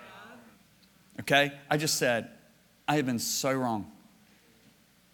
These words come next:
Okay? 'Cause I'm going there because I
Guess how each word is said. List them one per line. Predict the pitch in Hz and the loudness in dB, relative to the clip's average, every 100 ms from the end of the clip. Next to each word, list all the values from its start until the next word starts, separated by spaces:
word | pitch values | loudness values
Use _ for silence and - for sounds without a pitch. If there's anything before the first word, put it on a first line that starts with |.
| _ _ - | _ _ -2
Okay? | 151 170 165 - - - - _ _ _ _ 139 - - - - - - - | 2 2 0 -14 -20 -20 -20 _ _ _ _ -20 -20 -20 -20 -20 -20 -20 -6
'Cause | 127 | 4
I'm | 214 269 | 8 8
going | 214 233 240 214 | 10 10 8 6
there | 165 143 135 131 | 4 4 2 -2
because | - 147 143 - | -4 -4 -2 6
I | 208 214 214 | 10 12 10